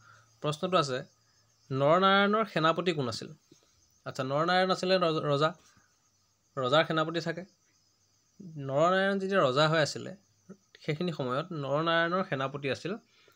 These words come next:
মহাবীৰ চিলাৰায়। আৰু চিলাৰায়ৰ আৰু এটা নাম আছে, সেই নামটো হ'ল শুক্লধ্বজ। ঠিক আছে, তাৰ পাছৰ প্ৰশ্নটো চাওক,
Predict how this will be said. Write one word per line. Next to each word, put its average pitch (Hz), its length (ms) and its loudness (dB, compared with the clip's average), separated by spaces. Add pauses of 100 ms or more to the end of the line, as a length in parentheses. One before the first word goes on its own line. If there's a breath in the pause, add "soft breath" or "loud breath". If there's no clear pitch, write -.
(220 soft breath)
মহাবীৰ 123 340 -4 (120)
চিলাৰায়। 117 380 -2 (720 loud breath)
আৰু 139 100 0 (100)
চিলাৰায়ৰ 175 480 2 (640)
আৰু 139 180 2
এটা 180 160 2
নাম 175 160 2
আছে, 170 140 -6 (480)
সেই 170 200 -4
নামটো 165 240 -4
হ'ল 185 100 -4 (120)
শুক্লধ্বজ। 135 460 -8 (1200)
ঠিক 143 160 -12
আছে, - 140 -16 (640)
তাৰ 156 140 0
পাছৰ 160 240 -2
প্ৰশ্নটো 180 300 -6
চাওক, 170 160 -6